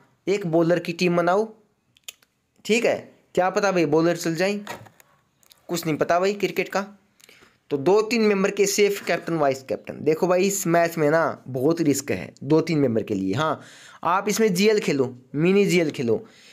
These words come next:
वैसे ही आपको बता दूं मैं, फिर भी दो तीन मेंबर के लिए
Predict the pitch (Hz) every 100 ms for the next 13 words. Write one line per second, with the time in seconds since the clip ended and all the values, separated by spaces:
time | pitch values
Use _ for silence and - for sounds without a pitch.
0 | _ 143 180 180 208 185 185 175 165 165
1 | 170 190 190 _ _ _ _ _ - 160
2 | 151 170 147 156 160 147 143 135 131 135
3 | 131 135 165